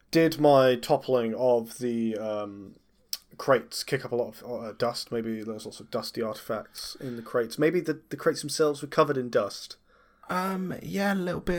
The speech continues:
Speaker 2: of dust, but probably not a huge amount, seeing as you, you did probably overpower it with your huge smoke breath.
Speaker 1: Okay,
Speaker 2: But, okay,
Speaker 1: that's
Speaker 2: what
Speaker 1: true.
Speaker 2: are you going for?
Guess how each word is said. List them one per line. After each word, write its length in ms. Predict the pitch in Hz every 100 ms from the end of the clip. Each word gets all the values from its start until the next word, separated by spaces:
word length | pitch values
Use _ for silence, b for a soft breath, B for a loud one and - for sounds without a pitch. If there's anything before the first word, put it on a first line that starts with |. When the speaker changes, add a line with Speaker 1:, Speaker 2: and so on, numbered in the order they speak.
| 165
Speaker 2:
of 20 |
dust, 500 | 160 185 - - -
but 500 | 113 104 - 55 64
probably 560 | - 135 127 117 110 104
not 280 | - 127 104
a 80 | 107
huge 400 | - 127 123 135
amount, 420 | 131 135 131 -
seeing 340 | - 107 104
as 200 | 101 -
you, 200 | 95 92 -
you 160 | 101
did 240 | 90 101 -
probably 320 | 95 95 95
overpower 760 | 95 92 - - 101 92 90
it 100 | 90
with 220 | 92 92 87
your 200 | 85 - - _
huge 380 | - 95 85 -
smoke 480 | - 110 98 - -
breath. 480 | 78 78 76 - - - - - - - - - -
Speaker 1:
Okay, 460 | - 147 127 104 -
Speaker 2:
But, 60 | 50
okay, 260 | 104 - 127
Speaker 1:
that's 200 | 107 98
Speaker 2:
what 100 | 87
Speaker 1:
true. 100 | 135
Speaker 2:
are 40 |
you 60 | 110
going 120 | 92
for? 240 | 82 80